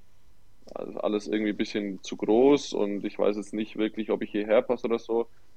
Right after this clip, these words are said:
sondern, ähm, wurde auch gut aufgenommen, muss man auch sagen. Es sind auch in dem Jahr einige neue Spieler dazugekommen, was es vielleicht ein bisschen einfacher gemacht hat, als wenn du schon in eine, ähm, ja, funktionierende, länger zusammenspielende Mannschaft kommst. Das ist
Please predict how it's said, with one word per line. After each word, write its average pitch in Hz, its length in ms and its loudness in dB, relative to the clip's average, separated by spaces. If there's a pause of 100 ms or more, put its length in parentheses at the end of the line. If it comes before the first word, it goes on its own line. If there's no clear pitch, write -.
sondern, 104 640 0
ähm, 104 260 0
wurde 131 220 8
auch 120 100 6
gut - 140 0
aufgenommen, 170 420 2
muss 123 160 -4
man 107 100 -6
auch 135 160 0
sagen. 151 460 -4 (640)
Es 104 120 -14
sind 120 120 -6
auch 117 140 -4
in 113 80 -4
dem 110 160 -2
Jahr 107 340 2
einige 131 320 -2
neue 120 240 -2
Spieler 127 340 -6
dazugekommen, 123 760 -4
was 110 160 -2
es 113 80 -10
vielleicht 107 320 -4
ein 113 40 -8
bisschen 113 220 -10
einfacher 147 420 -6
gemacht 135 320 -4
hat, 123 120 2
als 110 180 -2
wenn 110 120 -4
du 113 100 -6
schon 110 160 -4
in 110 120 -4
eine, 110 180 -2 (640)
ähm, 104 480 -2 (140)
ja, 82 320 -2 (160)
funktionierende, 113 880 0
länger 117 540 4 (380)
zusammenspielende 107 600 -2
Mannschaft 135 400 -2
kommst. - 540 -4 (140)
Das - 200 -12
ist - 240 -14